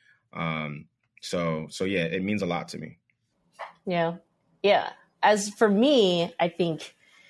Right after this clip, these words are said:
Speaker 2: you know, somebody who lives in downtown Oakland, somebody who consumes, you know, American things, uh, your book is so important for me to, to be more authentic about people's contributions in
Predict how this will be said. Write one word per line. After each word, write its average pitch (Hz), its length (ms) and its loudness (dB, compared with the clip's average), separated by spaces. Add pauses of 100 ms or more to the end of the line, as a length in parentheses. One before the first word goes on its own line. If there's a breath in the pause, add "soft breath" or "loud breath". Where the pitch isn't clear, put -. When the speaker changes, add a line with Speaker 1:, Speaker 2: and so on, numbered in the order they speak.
(440 soft breath)
Speaker 2:
you 170 100 -2
know, 160 120 0
somebody 165 460 0
who 160 560 0 (100)
lives 165 440 2
in 156 540 0
downtown 156 440 -2
Oakland, 151 720 0
somebody 151 500 -2
who 151 500 0 (260 soft breath)
consumes, 196 1040 2
you 180 120 -2
know, 165 100 2
American 156 460 -2
things, 156 540 -2 (520 soft breath)
uh, 160 480 4
your 180 160 4
book 185 220 0
is 180 160 2
so 165 180 2
important 156 440 -2
for 156 120 -4
me 151 280 -4 (100)
to, 147 380 -4 (680)
to 151 120 -10
be 165 220 -2
more 147 560 -4
authentic 147 500 -6
about 143 520 -4
people's 160 320 -6
contributions 147 1000 -6
in 147 360 -6